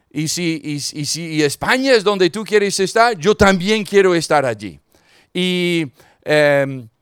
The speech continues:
y entonces digo, "¿Te casas conmigo?". Dice, "Sí". Entonces nos casamos. <laughs> Así de,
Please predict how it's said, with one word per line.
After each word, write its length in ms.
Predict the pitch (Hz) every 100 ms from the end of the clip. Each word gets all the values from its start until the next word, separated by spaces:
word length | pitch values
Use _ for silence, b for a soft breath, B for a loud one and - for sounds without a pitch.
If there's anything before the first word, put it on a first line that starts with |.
| -
y 160 | 147 156
entonces 480 | 156 151 143 143
digo, 260 | 131 131 127
"¿Te 140 | 127
casas 260 | 127 143 165
conmigo?". 380 | 170 180 214 135
Dice, 260 | 120 113
"Sí". 240 | 110 139 123
Entonces 300 | 131 123 110
nos 120 | 107
casamos. 440 | 113 104 107 123 -
<laughs> 1120 | - 220 262 226 - 170 - - - - -
Así 240 | 147 185
de, 220 | 175 139